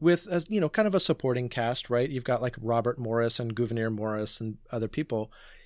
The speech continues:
playing supporting roles. But generally speaking, these four people changed the course of American history, both in the first revolution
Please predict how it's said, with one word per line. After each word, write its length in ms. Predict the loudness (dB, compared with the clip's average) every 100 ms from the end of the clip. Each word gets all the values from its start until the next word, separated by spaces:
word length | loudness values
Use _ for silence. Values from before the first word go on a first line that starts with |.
| -18 -2
playing 220 | 0 0
supporting 480 | -2 0 0 0 -2
roles. 360 | 0 2 0
But 240 | 0 -2 -2 -20 -20 -20 -20 -20
generally 380 | 2 4 4 2
speaking, 360 | 2 -2 -2 0
these 280 | 2 2 0
four 480 | -8 4 6 6
people 480 | 2 -2 -2 -4 -8 -16 _ _ -20 -20 _
changed 380 | 0 2 2 0
the 80 |
course 320 | 0 2 2 0
of 100 | -2
American 400 | 0 0 0 -2
history, 320 | -2 -2 -4
both 320 | 2 2 2
in 80 | 0
the 80 | -2
first 320 | 0 -2 0
revolution 640 | -2 0 -2 -2 -4 -6